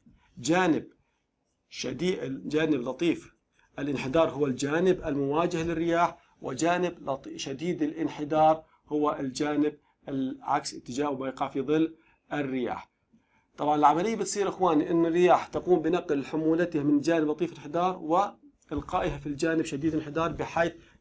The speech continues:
يبقى هذا الشكل اللي هو يسمى الش-، الأشكال الهلالية. إذا ميزت الكثبان الهلالية أنها تأخذ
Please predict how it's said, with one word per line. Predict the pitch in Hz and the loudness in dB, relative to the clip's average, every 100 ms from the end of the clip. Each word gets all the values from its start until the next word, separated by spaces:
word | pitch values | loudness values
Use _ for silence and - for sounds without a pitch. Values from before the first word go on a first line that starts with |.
| - | -2
يبقى | 160 - 139 135 | 0 0 -2 0
هذا | 151 | -2
الشكل | 135 - 147 156 151 156 _ _ _ - | -2 -4 -6 -2 -2 -4 _ _ _ -4
اللي | 127 127 | 0 2
هو | 143 135 | 2 0
يسمى | 131 139 139 | 0 -2 0
الش-، | 131 - | -2 -4
الأشكال | - - 139 139 139 | -12 -12 -6 -6 -6
الهلالية. | 131 123 120 101 92 - | -10 -8 -8 -8 -10 -8
إذا | 165 | -4
ميزت | 156 185 202 151 127 135 | -2 0 0 -2 -4 -8
الكثبان | 123 135 160 165 | -10 -6 -2 -2
الهلالية | 147 127 151 156 185 202 165 | -2 0 0 2 2 0 -2
أنها | 156 139 | -4 -4
تأخذ | 180 175 - 165 | -2 -2 -2 -6